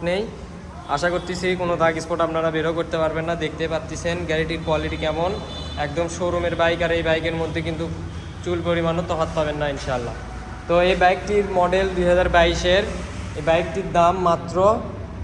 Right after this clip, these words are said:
এক লক্ষ ষাট হাজার টাকা। এই বাইকটি কিন্তু on test অবস্থায় আছে। সারা বাংলাদেশে যে কোনো জেলায় নাম্বার করে নিতে পারবেন এবং মালিকানা পরিবর্তন করে নিতে পারবেন।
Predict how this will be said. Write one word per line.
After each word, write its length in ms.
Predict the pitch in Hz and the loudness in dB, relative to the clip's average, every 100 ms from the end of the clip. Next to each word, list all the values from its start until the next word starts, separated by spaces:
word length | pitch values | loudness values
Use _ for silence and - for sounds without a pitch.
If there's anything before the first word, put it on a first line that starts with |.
| - - - - | -10 -10 -10 -6
এক 200 | 165 170 | -4 -2
লক্ষ 240 | 175 170 196 | 0 0 -2
ষাট 300 | - 175 160 | 2 2 4
হাজার 180 | 160 165 | 2 0
টাকা। 180 | 160 139 | 0 0
এই 100 | 160 | 0
বাইকটি 380 | 165 170 165 185 | 2 2 0 -2
কিন্তু 260 | 185 180 185 | -2 0 0
on 120 | 170 | 0
test 200 | 185 - | -2 -2
অবস্থায় 320 | 185 185 196 | -2 0 0
আছে। 200 | 196 220 | 0 0
সারা 220 | 208 190 180 | 0 2 4
বাংলাদেশে 460 | 175 175 175 170 | 4 2 0 0
যে 180 | 175 175 | 0 0
কোনো 180 | 170 170 | 2 0
জেলায় 240 | 170 165 | 2 0
নাম্বার 280 | 165 160 160 | 0 0 0
করে 140 | 165 | 0
নিতে 160 | 165 160 | -2 -2
পারবেন 280 | 160 160 180 | -2 0 0
এবং 200 | 170 170 | 0 2
মালিকানা 360 | 165 160 160 | 0 0 -2
পরিবর্তন 460 | 156 156 143 143 151 | -2 -2 -2 -4 -4
করে 140 | 147 143 | -4 -4
নিতে 160 | 127 | -4
পারবেন। 240 | 120 117 | -4 -6